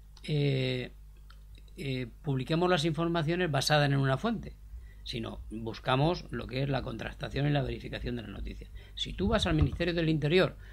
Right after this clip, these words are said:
donde están los grase-, los grandes expertos de la lucha antiterrorista y donde están los gabinetes de análisis,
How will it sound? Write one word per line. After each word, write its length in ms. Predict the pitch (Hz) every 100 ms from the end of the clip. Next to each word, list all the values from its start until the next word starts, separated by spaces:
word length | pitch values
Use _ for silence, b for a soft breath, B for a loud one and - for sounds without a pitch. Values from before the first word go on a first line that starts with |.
| b b
donde 400 | 131 135 127 123
están 440 | 123 - 175 117 - b b b
los 180 | 120 110
grase-, 400 | 131 165 165 160
los 200 | 135 127
grandes 340 | 127 151 160 143
expertos 580 | 143 - 170 123 107 104
de 100 | 104
la 100 | 110
lucha 280 | 127 147
antiterrorista 760 | 135 135 135 135 160 165 - 107
y 80 | 110
donde 180 | 110
están 300 | - - 147
los 100 | 139
gabinetes 440 | 135 127 139 147 135
de 80 | 135
análisis, 500 | 160 165 117 98